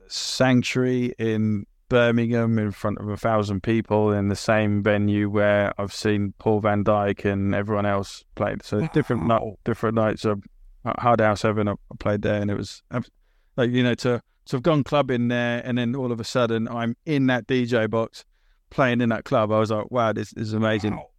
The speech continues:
Speaker 2: It's just like being on a protest and then all of a sudden be in the belly of the beast, like in a hospital.
Speaker 1: Yeah, yeah, yeah.
Speaker 2: So some-, somehow you, you're manifesting something that, that works all right. <laughs> And now you're
Speaker 1: Yeah.
Speaker 2: at a festival.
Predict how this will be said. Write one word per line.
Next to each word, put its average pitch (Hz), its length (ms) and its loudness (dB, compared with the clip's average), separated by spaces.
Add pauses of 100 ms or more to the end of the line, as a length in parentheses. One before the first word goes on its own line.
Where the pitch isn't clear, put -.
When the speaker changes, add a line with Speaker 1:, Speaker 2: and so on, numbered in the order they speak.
(280)
Speaker 2:
It's 139 160 -6
just 170 160 0
like 131 280 2
being 160 220 2
on 156 100 2
a 139 60 -2
protest 160 880 0
and 135 180 -2
then 135 200 2
all 143 180 2
of 131 80 2
a 123 80 -2
sudden 123 380 0
be 139 240 -2
in 127 80 -2
the 120 60 -4
belly 127 340 2
of 110 160 2
the 101 80 -12
beast, 113 320 0
like 113 180 2
in 110 100 -2
a 107 80 -4
hospital. - 540 -6 (240)
Speaker 1:
Yeah, 185 240 2
yeah, 165 180 2
yeah. 147 280 0
Speaker 2:
So 160 100 4
some-, 214 320 2
somehow 190 480 4
you, 165 160 0
you're 147 220 0
manifesting 165 720 0
something 156 680 -2
that, 123 240 2
that 117 240 0
works 127 500 2
all 107 200 -2
right. 123 280 2 (140)
<laughs> - 180 -2 (460)
And 151 60 -2
now 214 100 4
you're 165 220 2
Speaker 1:
Yeah. 180 80 4
Speaker 2:
at 165 180 -2
a 156 60 -4
festival. 104 640 -2